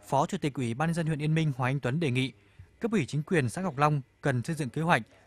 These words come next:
chương trình thực hiện nhiệm vụ theo từng tháng, quý, gắn với nhiệm vụ phân công, nhiệm vụ cụ thể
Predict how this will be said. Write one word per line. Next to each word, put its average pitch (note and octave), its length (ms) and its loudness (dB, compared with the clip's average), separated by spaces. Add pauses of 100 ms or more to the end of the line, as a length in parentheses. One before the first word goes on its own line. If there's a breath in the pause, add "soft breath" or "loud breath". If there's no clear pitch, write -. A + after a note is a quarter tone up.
(100)
chương G3 140 0
trình D#3+ 180 0
thực B2+ 100 -4
hiện C3+ 280 2
nhiệm B2+ 160 -4
vụ C#3+ 300 0
theo D#3 120 -2
từng B2 240 -2
tháng, C3+ 380 4
quý, D3 300 2 (400 soft breath)
gắn D3 180 0
với D3+ 140 0
nhiệm F#3+ 120 0
vụ D3 240 -4
phân E3+ 120 -2
công, E3 300 2
nhiệm C3+ 120 -2
vụ C#3+ 120 -2
cụ C#3+ 200 -8
thể C3 300 0